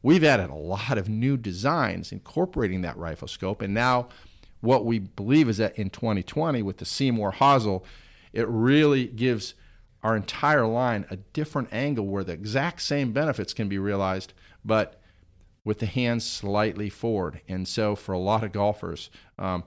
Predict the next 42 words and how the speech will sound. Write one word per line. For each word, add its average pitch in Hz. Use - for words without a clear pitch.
W-, -
you 113
know, 110
we 117
are 175
a 147
brand 113
that 92
appeals 101
to, 92
uh, 92
the 107
insiders. 117
You 113
know, 101
we 107
talk 117
to 113
the 104
media. 107
We 107
talk -
to 113
guys 104
that -
had 104
been 110
former, 117
uh, 101
manufacturers' 110
reps. 104
We 101
talk -
to 110
a 107
lot 107
of 107
caddies 117
out 80
there, 73
Cody. 90
That, 123